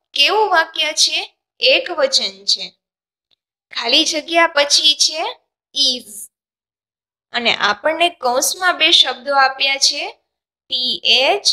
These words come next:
આઈ એસ, this અને ટી એચ ઈ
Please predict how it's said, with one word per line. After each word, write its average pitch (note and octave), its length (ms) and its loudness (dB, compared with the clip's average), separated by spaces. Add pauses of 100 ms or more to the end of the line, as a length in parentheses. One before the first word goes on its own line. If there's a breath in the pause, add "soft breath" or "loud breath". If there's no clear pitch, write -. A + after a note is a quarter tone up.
(220)
આઈ - 420 0
એસ, E4 420 0 (260)
this C4+ 720 -6 (420)
અને A3 280 -8
ટી C#4+ 420 -6
એચ A3+ 480 -2
ઈ D4+ 400 -8